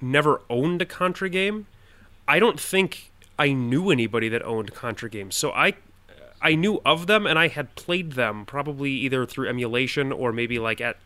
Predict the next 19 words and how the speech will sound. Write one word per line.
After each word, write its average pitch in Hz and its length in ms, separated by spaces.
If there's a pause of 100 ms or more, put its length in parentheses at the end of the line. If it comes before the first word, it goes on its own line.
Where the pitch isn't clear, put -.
(560)
um, 107 420 (920)
just, - 260
like, 151 200 (120)
ran-, 139 240 (460)
randomly 156 380
at, 147 60
like, 147 120
an 135 80
arcade, 151 500
because 139 200
I 131 40
believe 135 300
there 139 100
was 123 180
an 135 80
arcade 127 360
version 139 260
of 147 80
Contra. 165 500